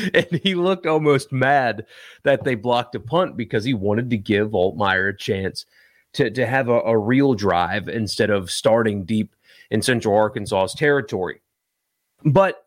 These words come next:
early, uh, he did the right things. You know, there was a, a play, um,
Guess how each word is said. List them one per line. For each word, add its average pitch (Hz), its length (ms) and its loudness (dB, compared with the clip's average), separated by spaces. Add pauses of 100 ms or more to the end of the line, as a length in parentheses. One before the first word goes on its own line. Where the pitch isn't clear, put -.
early, 135 760 -4 (100)
uh, 110 140 -4
he 113 180 -6
did 107 200 -2
the 107 100 4
right 101 280 2
things. 98 440 -4
You 113 80 -2
know, 107 120 2
there 113 140 2
was 104 140 -2
a, 104 180 0
a 107 80 -4
play, 117 480 0 (580)
um, 92 420 -6